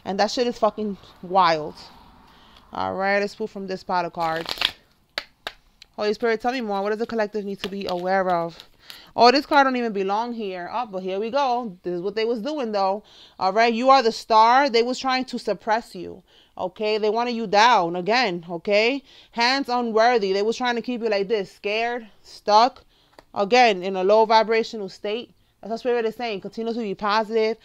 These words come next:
optimistic. Love, love yourself. Love the, you know, everything about life. All right, you're here, you alive,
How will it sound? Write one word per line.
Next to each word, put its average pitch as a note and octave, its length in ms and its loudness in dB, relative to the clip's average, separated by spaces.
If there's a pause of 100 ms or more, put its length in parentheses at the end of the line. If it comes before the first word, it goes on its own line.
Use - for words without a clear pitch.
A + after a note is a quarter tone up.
(240)
optimistic. G#3 920 -4 (420)
Love, B3+ 280 2
love C4 420 2
yourself. C4+ 520 4
Love A#3+ 220 2
the, C4 220 -4
you B3+ 160 -8
know, A#3+ 120 -2
everything A#3 460 2
about G#3 320 2
life. G#3 420 0 (420)
All F#3 200 -2
right, A3 200 2
you're A3 140 2
here, B3 240 2
you B3 260 2
alive, A#3+ 540 10